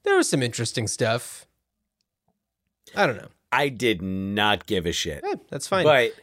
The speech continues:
Speaker 2: a-,
Speaker 1: Yeah.
Speaker 2: anyway, I mean, that, that's, look, that's, that's me. Uh, I'm, I, I've always been more of a D C person, so it's kind of
Speaker 1: Hmm.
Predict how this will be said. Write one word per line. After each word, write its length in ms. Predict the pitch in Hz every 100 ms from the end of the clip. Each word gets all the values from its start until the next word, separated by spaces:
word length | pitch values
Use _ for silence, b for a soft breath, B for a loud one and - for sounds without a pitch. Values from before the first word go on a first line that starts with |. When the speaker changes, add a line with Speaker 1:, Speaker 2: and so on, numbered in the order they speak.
| B B B _ -
Speaker 2:
a-, 80 | 185
Speaker 1:
Yeah. 120 | 151
Speaker 2:
anyway, 440 | 208 190 151 127 208
I 100 | 233
mean, 160 | 233
that, 340 | 233 220 190 175
that's, 360 | 202 - - _
look, 260 | 202 143 -
that's, 580 | 120 120 - - - - _ _ _ -
that's 220 | 113 -
me. 340 | 180 185 170 B B -
Uh, 380 | 120 117 113 113 -
I'm, 360 | 123 117 120 -
I, 280 | 110 117 117
I've 240 | 120 117
always 300 | 123 123 117
been 200 | 101 113
more 180 | 113 113
of 100 | 107
a 60 | 101
D 220 | 101 95
C 260 | - 156
person, 540 | 151 139 143 127 127 123
so 260 | - 104 101
it's 180 | 87
kind 260 | - 107 101
of 100 |
Speaker 1:
Hmm. 80 | 107